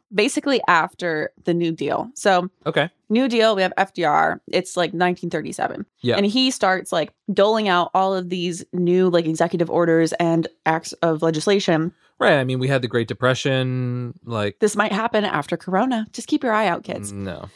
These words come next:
Speaker 1: Um, and it was a way to revitalize the country.
Speaker 2: Right.
Speaker 1: And he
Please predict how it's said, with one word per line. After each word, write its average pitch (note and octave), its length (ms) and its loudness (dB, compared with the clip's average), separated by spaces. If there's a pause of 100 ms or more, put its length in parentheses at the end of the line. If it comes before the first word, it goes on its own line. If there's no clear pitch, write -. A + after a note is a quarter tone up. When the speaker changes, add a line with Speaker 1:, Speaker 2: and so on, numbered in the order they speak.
(160)
Speaker 1:
Um, G3 460 2 (300)
and G#3+ 220 2
it G#3+ 80 2
was G#3+ 140 4
a G#3 60 2
way G#3 160 2
to G#3 60 0
revitalize F3 520 0
the - 60 -18
country. - 460 -6
Speaker 2:
Right. G#2+ 200 -6 (240)
Speaker 1:
And A3+ 360 2 (140)
he C4 460 0